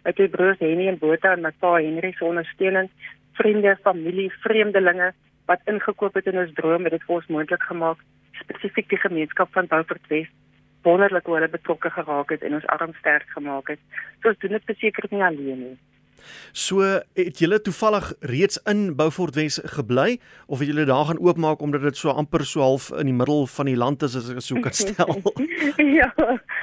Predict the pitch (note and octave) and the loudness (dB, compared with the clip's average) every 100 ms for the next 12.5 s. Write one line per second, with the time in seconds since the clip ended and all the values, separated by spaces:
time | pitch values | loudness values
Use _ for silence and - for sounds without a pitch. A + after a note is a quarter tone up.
0 | - - - B3 B3+ B3 B3 G#3+ G#3 G#3+ | -8 -8 0 0 2 2 4 4 2 2
1 | G3+ G3+ G3 F#3+ E3+ E3+ - G#3+ A#3 A3+ | 4 4 2 -2 0 -2 0 -2 0 0
2 | G#3+ G3 F3+ G3 A3 A3 A3 G3 E3 E3 | 0 2 4 4 2 2 0 2 2 2
3 | - D#3+ D#3 - G3+ F#3+ A#3 - - B2+ | -2 0 -2 -4 -2 0 0 -2 -12 -12
4 | - _ _ - F#3 - G3+ A3 - F#3+ | -12 _ _ -2 0 2 2 2 0 2
5 | A3 G3+ - F3 F3+ F3+ E3+ F3 - F#3 | 2 0 2 0 2 0 0 -4 -2 -4
6 | - - G3 F#3 F3 D#3+ D#3 F3 - F3 | -4 -6 -6 -2 -2 -2 0 0 0 -8
7 | - D#3+ - F3 F3 E3+ E3+ F#3 F3+ F3 | -8 -6 -2 -4 -6 -10 -2 0 2 0
8 | E3+ D#3+ D#3 E3 E3 C#3+ C#3 E3 A3 - | 0 0 0 -2 -2 -4 -2 -2 -4 -14
9 | - _ _ - F3 E3+ - - F3 - | -20 _ _ -2 2 2 0 -4 -2 0
10 | G3+ - G#3 G3 - - _ - - F#3 | -2 2 2 2 -4 -12 _ -20 -8 -2
11 | - F#3 F3 F#3 - E3 D#3 F#3 F#3+ F#3 | 0 0 0 -2 -2 2 2 2 -2 -2
12 | F3 G3 E3+ D3+ | -2 -2 -2 -4